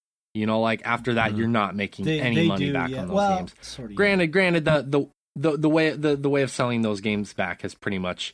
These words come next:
Speaker 1: it's almost dead at this point. You know, the, the brick and mortar stores are almost completely gone, so you're not gonna make any money back on those. But it'd be interesting if they do release these games every two to three years. Would these games hold their value more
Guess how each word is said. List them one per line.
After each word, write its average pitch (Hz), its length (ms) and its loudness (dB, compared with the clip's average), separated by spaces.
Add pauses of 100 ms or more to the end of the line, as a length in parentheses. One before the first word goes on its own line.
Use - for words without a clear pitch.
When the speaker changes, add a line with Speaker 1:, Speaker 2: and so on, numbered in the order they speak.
(380)
Speaker 1:
it's 117 160 -6
almost 101 380 -4 (180)
dead 95 240 0
at 87 140 -12
this 95 140 -10
point. 92 280 -10
You 98 80 -6
know, 95 160 -4
the, 92 340 -6
the 104 380 -2
brick 110 240 -4
and 110 80 0
mortar 104 260 -2
stores 98 380 -8
are 101 60 -6
almost 92 240 -8
completely 90 420 -10
gone, 90 260 -8
so - 140 -12
you're 98 100 -4
not 90 160 -4
gonna 95 120 -8
make 90 160 -10
any 92 120 -8
money 87 220 -10
back 82 400 -10 (460)
on 107 160 -2
those. 85 280 -10
But - 300 -2 (1080)
it'd 165 140 0
be 170 140 -4
interesting 185 460 2
if 147 120 -4
they 170 140 0
do 208 180 2
release 135 400 2
these 101 160 -6
games 101 240 -2
every 98 200 -4
two - 160 -8
to 101 80 -8
three 104 200 -8
years. 98 400 -6 (560)
Would 151 160 -2
these 170 180 0
games 143 280 0
hold 151 320 0
their 131 140 2
value 117 500 0
more 107 340 0